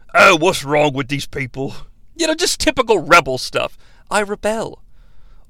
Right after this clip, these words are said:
"Oh, my Stardust, you must listen to the Beatles before you destroy the Death Star. I know I've sent you on a suicide run to Scarif, but I've also included a complete M P three download of the White Album. Listen to it, my Stardust."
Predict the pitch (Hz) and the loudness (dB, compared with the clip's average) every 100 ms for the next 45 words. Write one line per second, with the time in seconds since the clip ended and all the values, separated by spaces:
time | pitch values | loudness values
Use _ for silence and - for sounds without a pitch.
0 | - 127 110 - - 110 104 117 - - | -12 -10 -8 -8 -8 -10 -10 -12 -12 -12
1 | - - 139 131 127 139 - - 131 135 | -18 -10 -4 -4 -4 -6 -8 -8 -12 -12
2 | 135 120 - - 135 147 131 - - 143 | -12 -12 -12 -12 -14 -12 -12 -10 -10 -10
3 | 127 147 139 - - 135 - - - - | -12 -12 -14 -12 -10 -10 -10 -16 -18 -18
4 | - - 170 160 151 - 139 139 135 123 | -12 2 4 6 6 4 -4 -4 -4 -4
5 | 147 135 131 113 123 131 123 - 113 104 | -4 -4 -4 -4 -6 -6 -10 -8 -8 -8
6 | - - - - 143 151 147 151 127 - | -12 -18 -10 -2 2 2 0 -2 -4 -4
7 | 139 131 - - - 127 - 170 - - | -6 -6 -8 -14 -12 -10 -6 -6 -6 -12
8 | - - 160 143 139 123 135 120 123 123 | -16 -8 -8 -6 -8 -6 -6 -4 -6 -4
9 | 120 - 117 127 123 110 - 101 139 - | -8 -10 -14 -8 -6 -6 -10 -12 -12 -12
10 | - - - 151 - 117 131 117 - - | -14 -18 -12 -10 -8 -10 -12 -12 -14 -14
11 | - 113 - - - - - - - | -14 -14 -12 -14 -14 -8 -6 -6 -8